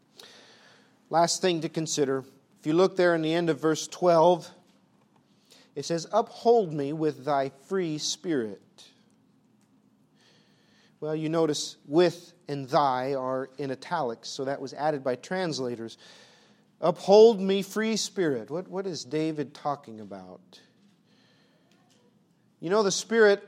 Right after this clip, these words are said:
every time it's mentioned in Scripture, does not necessarily mean the Holy Spirit. It could mean our spirit. And the word free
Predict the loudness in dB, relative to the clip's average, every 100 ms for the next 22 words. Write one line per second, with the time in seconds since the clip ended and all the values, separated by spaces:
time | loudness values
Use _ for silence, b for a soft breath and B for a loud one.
0 | _ -4 -4 -2 -2 0 -2 -2 -2 0
1 | -2 -4 -6 -2 -2 -2 -6 -6 -2 0
2 | 2 0 -2 -2 -4 -2 0 2 2 0
3 | -2 -4 0 2 2 0 -2 -8 -10 -8
4 | -8 -10 -14 -14 -12 -10 -8 -8 -6 -8
5 | -10 -14 -14 -12 -16 _ _ _ _ _
6 | _ _ _ _ _ _ _ _ _ _
7 | _ _ _ b b b b b b b
8 | b b b -2 2 4 4 2 0 -10
9 | -4 0 0 0 -2